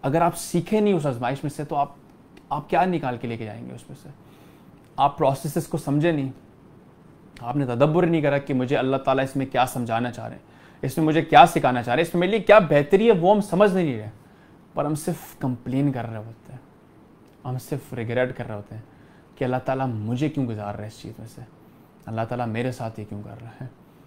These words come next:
अल्लाह ताला मेरे साथ ये क्यों कर रहा है सब कुछ। तो सबसे बेहतरीन महीना भी हमारे सामने है।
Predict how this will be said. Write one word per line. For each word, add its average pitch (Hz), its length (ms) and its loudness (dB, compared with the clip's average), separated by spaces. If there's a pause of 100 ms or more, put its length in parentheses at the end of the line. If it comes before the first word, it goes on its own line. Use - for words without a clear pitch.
(180)
अल्लाह 110 180 -2
ताला 123 220 -2
मेरे 120 260 -2
साथ 117 260 -8
ये 107 120 -8
क्यों 104 180 -10
कर - 100 -12
रहा - 140 -16
है 107 60 -14
सब - 280 -20
कुछ। - 280 -20 (1800)
तो - 60 -6
सबसे - 300 -4
बेहतरीन 131 540 -2
महीना 120 300 -4
भी 120 140 -4
हमारे 110 300 -6
सामने 104 380 -14
है। 113 220 -16